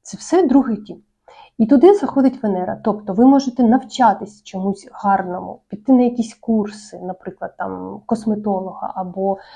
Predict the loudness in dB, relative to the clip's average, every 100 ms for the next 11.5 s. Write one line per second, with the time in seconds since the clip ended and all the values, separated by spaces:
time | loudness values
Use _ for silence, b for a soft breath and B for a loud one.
0 | B 0 0 0 -2 -6 -8 -12 -12 -10
1 | -2 -2 -2 -2 -2 -4 -6 -12 -16 -20
2 | _ B B B B -2 0 0 -4 -8
3 | -14 -4 0 2 0 -4 -8 -6 -4 -4
4 | -4 -2 -2 -4 -10 -14 _ -12 -12 -10
5 | -10 -6 -4 -2 0 -2 -2 -2 -2 -4
6 | B B B -2 0 0 -6 0 4 6
7 | 6 2 -6 -8 -10 -16 -12 -4 -4 -4
8 | -12 _ _ -6 -2 0 -2 -4 -10 -10
9 | -12 -18 -14 -10 -10 -10 -12 -8 -8 -8
10 | -10 -12 -12 -18 -12 -10 -2 -2 -2 -12
11 | -12 -14 -16 _ _